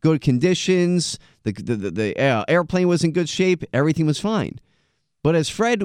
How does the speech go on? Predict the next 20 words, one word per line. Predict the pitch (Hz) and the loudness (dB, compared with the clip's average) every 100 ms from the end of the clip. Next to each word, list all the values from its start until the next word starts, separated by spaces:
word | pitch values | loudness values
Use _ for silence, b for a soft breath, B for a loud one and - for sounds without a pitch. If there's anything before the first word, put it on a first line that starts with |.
| - - | -8 -4
was | 170 170 | -2 0
about | 175 - | -2 -4
forty-five | - 165 196 190 196 180 165 | -6 -2 0 0 2 0 2
minutes | 170 147 - | 2 0 0
into | 151 151 | -2 2
his | 135 113 - | 2 0 -4
flight, | - 185 120 73 - - _ _ _ _ _ _ | -2 0 0 -4 -12 -20 _ _ _ _ _ _
he | 135 | 2
began | 127 139 196 | 2 2 2
to | 190 | 0
communicate | - 151 165 185 - 151 139 | 0 2 4 2 2 2 2
with | - 127 127 120 | 0 0 2 0
an | 135 | 0
air | 180 240 | 0 -4
traffic | - 143 120 131 | -2 -2 -2 -4
controller | 117 104 120 117 117 | -4 -2 -2 0 2
named | 120 120 113 | 2 2 -2
Steve | - 151 151 120 | -2 2 2 2
Roby. | 117 110 82 - _ _ _ _ _ - | 2 2 -2 -10 _ _ _ _ _ 0
And | 139 139 135 | 2 4 2